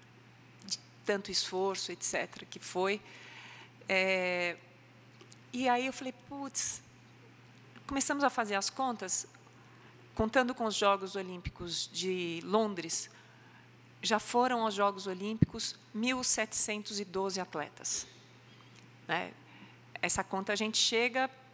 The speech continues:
considerando que você tem o mesmo atleta que vai em mais de uma Olimpíada, em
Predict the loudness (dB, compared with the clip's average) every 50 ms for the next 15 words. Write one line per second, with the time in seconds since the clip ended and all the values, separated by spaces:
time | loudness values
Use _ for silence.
0 | -20 -20 -20 -20 -20 -20 -20 -20 -20 -20 -6 -2 0 2 2 2 0 2 2 2
1 | 4 4 4 2 0 0 -2 -4 -6 -8 -10 -14 -20 -20 -20 -20 -20 -20 -20 -20
2 | -20 -20 -14 -10 -8 -2 0 0 0 0 0 -2 0 -2 -2 0 0 2 2 2
3 | 2 2 -2 -4 -2 0 2 4 4 4 4 2 -2 -8 -8 -8 -10 -4 0 2
4 | 4 4 4 2 0 -2 -6 -6 -6 0 2 2 2 2 0 -2 -4 -4 -4 -4
5 | -2 -4 -4 -4 -4 -4 -2 0 0 0 0 -2 -4 -6 -8